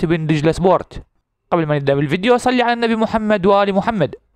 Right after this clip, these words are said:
اضغط لايك للفيديو، اشترك بالقناة، فعل الجرس، شارك المقطع لأصدقائك ليصلكم كل جديد. منتخبنا العراقي يواجه منتخب فنزويلا في بغداد أو البصرة في الواحد وعشرين من الشهر المقبل.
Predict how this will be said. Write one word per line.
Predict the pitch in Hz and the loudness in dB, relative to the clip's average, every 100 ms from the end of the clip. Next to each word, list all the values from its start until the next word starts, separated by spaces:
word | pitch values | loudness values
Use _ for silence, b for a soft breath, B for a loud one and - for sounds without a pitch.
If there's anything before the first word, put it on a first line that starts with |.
| _ _ - | _ _ -2
اضغط | 233 262 262 254 | 0 2 0 2
لايك | 247 240 202 | 0 0 -2
للفيديو، | 220 185 190 202 | -2 0 2 2
اشترك | 202 - 240 233 | 2 0 -2 0
بالقناة، | 190 - 202 196 | -2 -2 2 2
فعل | 190 185 185 | 2 0 0
الجرس، | 165 180 175 - | 2 2 0 -2
شارك | 170 214 220 | 0 0 0
المقطع | 214 - - | -2 -2 0
لأصدقائك | 185 180 165 180 175 - | 0 0 0 2 0 2
ليصلكم | 170 165 165 151 | 0 2 0 -2
كل | 139 139 | -2 0
جديد. | 131 117 - _ _ _ _ - | 0 -2 -6 _ _ _ _ -6
منتخبنا | 151 127 143 - 180 233 | -6 -4 -4 -2 0 0
العراقي | 214 220 220 214 131 | 2 4 2 0 -2
يواجه | 127 131 135 139 139 | 0 2 2 0 -2
منتخب | 139 143 147 151 | -4 -4 -2 -4
فنزويلا | 123 147 131 135 185 233 | -2 -2 0 2 2 2
في | 226 214 | 0 0
بغداد | 214 208 180 196 190 185 143 | 0 0 2 2 4 2 2
أو | 190 | 2
البصرة | 185 160 233 - 151 | 0 2 0 2 -2
في | - | 0
الواحد | 147 143 226 240 233 | 0 2 2 0 0
وعشرين | 208 - - 175 165 | 0 -2 -4 -2 0
من | 160 | 0
الشهر | 151 - 151 135 | -2 0 -2 0
المقبل. | 131 151 - 156 | -2 0 0 -2